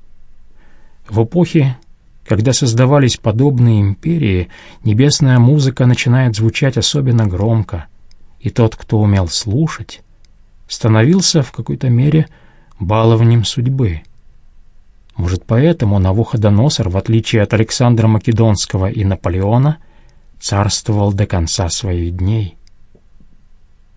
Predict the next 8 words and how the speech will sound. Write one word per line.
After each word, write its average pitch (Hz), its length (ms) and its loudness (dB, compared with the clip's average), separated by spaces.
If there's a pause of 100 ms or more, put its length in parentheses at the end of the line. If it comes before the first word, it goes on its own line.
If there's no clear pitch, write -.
Все, 160 200 2
что 151 200 0
ему 143 180 4
было 127 260 4
отмерено, 127 640 0 (560)
он 127 240 -2
испытал 113 600 -2 (160)
полностью. 98 800 -4